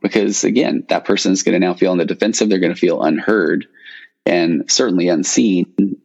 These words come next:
And then that conversation is gonna shut down. Pillar three, we can ask questions, ask questions before making comments. "Tell me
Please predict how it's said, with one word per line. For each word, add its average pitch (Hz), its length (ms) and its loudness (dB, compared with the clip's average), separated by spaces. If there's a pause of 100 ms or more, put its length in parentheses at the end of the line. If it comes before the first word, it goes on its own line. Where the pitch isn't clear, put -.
And 87 240 0
then 90 120 2
that 87 140 -2
conversation 90 540 0
is 92 80 -4
gonna - 180 -2
shut - 240 -2
down. 120 240 0 (280)
Pillar 135 180 2
three, 160 300 0
we 139 120 2
can 135 120 0
ask 131 200 -4
questions, - 460 -4
ask 98 220 -2
questions 110 400 -2
before 95 240 0
making 98 300 -2
comments. - 360 -4
"Tell 123 180 -2
me 160 280 0